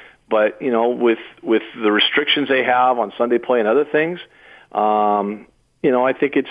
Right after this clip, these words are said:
I, I think the Pac-twelve doesn't wanna you know,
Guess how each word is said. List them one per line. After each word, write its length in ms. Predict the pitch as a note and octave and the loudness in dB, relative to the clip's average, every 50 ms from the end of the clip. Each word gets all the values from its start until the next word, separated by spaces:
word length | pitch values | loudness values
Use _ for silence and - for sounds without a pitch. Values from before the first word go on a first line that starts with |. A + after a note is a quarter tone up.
| - - - - | -8 -14 -6 -2
I, 140 | B2+ A#2+ - | -2 0 0
I 60 | A#2 | 0
think 200 | A#2 - C3+ C3 | -2 -2 -2 -2
the 60 | - - | -4 -4
Pac-twelve 480 | - C#3+ C3 C3 - - C#3 C3+ C3 | -2 -2 -2 -2 0 -2 -2 -2 0
doesn't 240 | C3 B2+ A#2+ C#3 - | 0 0 0 0 0
wanna 400 | B2 A#2+ B2 B2 B2 B2 B2+ B2 - - - - _ _ _ _ | 0 0 2 2 2 0 0 -2 -6 -12 -20 -20 _ _ _ _
you 100 | - B2 | -6 -2
know, 120 | A#2 A#2+ | -2 -2